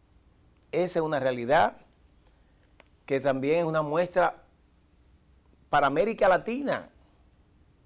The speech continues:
de lo que está sucediendo ahora mismo, de la cantidad de escándalos de los políticos,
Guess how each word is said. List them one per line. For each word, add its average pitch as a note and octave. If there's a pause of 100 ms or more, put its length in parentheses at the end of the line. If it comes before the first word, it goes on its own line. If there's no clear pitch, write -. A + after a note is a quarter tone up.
(140)
de B2+
lo C3
que B2+
está C#3+
sucediendo D3
ahora C#3
mismo, C#3+ (760)
de B2
la B2+
cantidad C3+
de D#3
escándalos D#3+ (1040)
de B2+
los C3+
políticos, C#3+